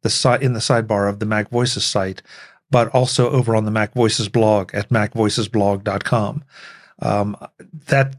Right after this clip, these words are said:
site, I, I keep playing with that site, trying to figure out what it's going to be. Right now, it's just become an archive of some of those other appearances.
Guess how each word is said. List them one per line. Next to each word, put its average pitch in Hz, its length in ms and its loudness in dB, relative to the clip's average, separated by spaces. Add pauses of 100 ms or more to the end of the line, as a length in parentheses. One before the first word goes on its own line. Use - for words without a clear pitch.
(220)
site, 131 480 0
I, 120 160 2 (100)
I 143 60 2
keep 160 220 2
playing 139 260 4
with 123 100 2
that 123 180 2
site, 107 220 0
trying 117 180 0
to 104 80 -4
figure 110 240 0
out 101 100 -2
what 113 180 2
it's 110 120 -4
going 110 160 0
to 104 60 0
be. 107 180 4
Right 110 260 2
now, 110 180 2
it's 101 100 -6
just - 180 0
become 110 280 -2
an 104 160 -2
archive 104 580 0 (340)
of - 120 0
some 117 180 2
of 110 60 2
those 104 180 4
other 104 160 2
appearances. 101 760 0